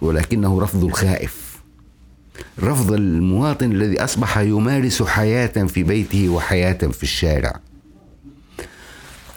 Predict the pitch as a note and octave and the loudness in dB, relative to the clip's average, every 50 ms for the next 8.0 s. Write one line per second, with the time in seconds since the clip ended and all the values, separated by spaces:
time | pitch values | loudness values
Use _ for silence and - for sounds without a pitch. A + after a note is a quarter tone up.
0 | - - B2+ A#2 E3+ D#3 F#2+ G#2+ G#2 G#2 A#2+ A2+ A2 G#2+ G#2+ G2 G#2+ G2+ F2+ F#2+ | -6 -2 0 0 0 0 0 2 2 2 2 2 2 2 2 2 2 2 2 0
1 | F#2 E2+ E2 D#2+ - - - C#3+ C#3+ C3+ G#2+ F#2+ A2 G2+ G2 F#2+ F#2+ F2+ - - | 0 0 -2 -4 -4 -4 -2 0 0 0 2 2 2 2 2 2 2 0 0 0
2 | D2+ F#2+ F2+ D2+ - - - E2+ F2+ D#2 - - F2+ F2+ - - F2+ F2 F2 F2+ | 0 0 0 0 -2 -2 0 0 0 0 0 0 0 0 0 0 0 2 2 2
3 | F#2+ G2 F#2+ G2 F#2 F2+ F2+ A#2+ D3 E3+ D3 A2+ F#2+ F#2+ G#2 F2+ D#2+ D2+ E2+ F2+ | 2 2 4 2 2 2 2 2 2 2 2 2 2 2 2 2 2 2 2 2
4 | F2+ F#2+ G2 F#2+ F2+ D2 C2 D2 C2+ B1 - _ _ _ _ - - _ _ _ | 2 2 2 2 2 2 2 0 0 -2 -6 _ _ _ _ -20 -20 _ _ _
5 | _ - - - G2 G2 G#2 A2 G2 - - C#3 C3+ C3+ E2 D#2+ G2 G#2 G2+ G#2+ | _ -20 -8 -2 0 0 2 2 0 -2 -2 -2 0 0 0 0 0 2 2 2
6 | G#2+ F#2+ F#2 G#2 G2 F#2 - - - _ - - - - - _ - - - - | 2 2 2 2 0 0 -2 -6 -12 _ -20 -20 -20 -20 -20 _ -20 -20 -20 -20
7 | - - _ _ _ - - - _ _ _ _ - - B1+ A1+ A1 - - | -20 -20 _ _ _ -20 -20 -20 _ _ _ _ -6 -4 -2 -2 -2 -4 -8